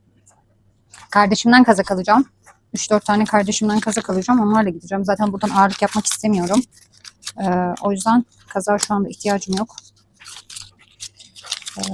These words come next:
onun yerine daha böyle basit şeyler koyacağım. Çorapları vesaire koyacağım. Hmm, bilgisayarımızı paketleyeceğiz. Zekoş artık buradan kalkmaz herhalde.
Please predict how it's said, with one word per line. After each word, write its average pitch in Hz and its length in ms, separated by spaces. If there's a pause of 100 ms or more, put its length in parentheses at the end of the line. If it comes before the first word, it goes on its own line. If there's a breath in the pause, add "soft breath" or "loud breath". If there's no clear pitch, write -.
(140)
onun 214 180
yerine 208 400 (140)
daha 202 160
böyle 202 260
basit - 260
şeyler 196 360
koyacağım. 196 420 (840)
Çorapları 196 480
vesaire 190 360
koyacağım. 185 440 (1300)
Hmm, - 380 (500)
bilgisayarımızı 202 680
paketleyeceğiz. 185 800 (180)
Zekoş 208 280
artık 202 220
buradan 202 200
kalkmaz 196 420
herhalde. 175 320